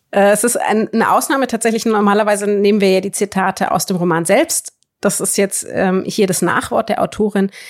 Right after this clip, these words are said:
weil ich selbst so gut gar nicht beschreiben könnte. Ich finde gerade so die, die letzten Sätze,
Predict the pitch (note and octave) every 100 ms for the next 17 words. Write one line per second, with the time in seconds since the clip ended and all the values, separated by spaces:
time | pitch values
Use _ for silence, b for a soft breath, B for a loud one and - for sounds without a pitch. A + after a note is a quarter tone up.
0 | B G3 F#3+ - G3+ G3+ - - _ -
1 | F#3+ G#3+ B3 F3+ G3 - - F3+ A3 G3+
2 | E3+ E3 G3 E3+ - G3 G3 F#3 - -
3 | F#3 F#3 E3+ F#3+ F#3 F#3 F3 F3+ - G3
4 | G3+ -